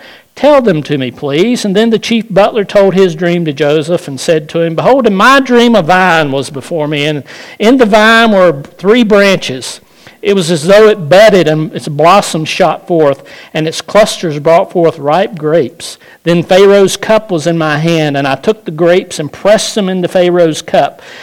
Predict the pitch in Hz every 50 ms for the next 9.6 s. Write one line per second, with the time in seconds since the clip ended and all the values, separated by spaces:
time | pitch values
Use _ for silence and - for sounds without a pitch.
0 | - - - 147 139 - - - 175 185 196 190 - - - 196 180 - 185 180
1 | 170 165 - 143 131 131 - - 156 156 165 160 160 160 160 165 151 - - 156
2 | 143 131 117 95 87 95 95 95 - _ - - - - _ _ _ - 117 113
3 | 107 101 117 131 151 160 151 139 160 143 - - - 165 143 135 120 127 113 101
4 | 120 127 110 101 98 104 - 98 98 _ _ _ _ _ - 139 147 156 147 -
5 | 170 165 170 170 165 - 180 175 - 175 - - 190 175 156 - - 127 120 127
6 | 123 123 127 131 120 131 120 110 104 92 90 87 92 _ _ _ _ _ _ _
7 | _ _ _ _ _ _ _ _ _ _ - 165 135 - - 143 151 165 175 160
8 | 156 170 175 180 185 - - 220 214 - 147 113 - - 151 139 147 147 143 139
9 | 131 - 92 - - - - - - - -